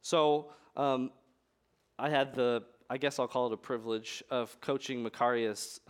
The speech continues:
<laughs> softball team this year. Um, twelve six and seven-year-old girls, um,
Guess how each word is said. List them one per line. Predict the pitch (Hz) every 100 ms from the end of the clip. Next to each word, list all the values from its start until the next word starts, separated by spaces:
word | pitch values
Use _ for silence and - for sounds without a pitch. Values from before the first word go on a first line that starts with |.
| -
<laughs> | - -
softball | - 131 131 156 165
team | 190 202 196
this | 185 - 196
year. | 214 220 - - - - - -
Um, | 127 123 113 110 _ -
twelve | - 160 147 143
six | - 170 165 -
and | 147 131
seven-year-old | - 139 147 151 139 131 127 -
girls, | 135 120 107 120 - - - _ - - - _ -
um, | 120 117 113 110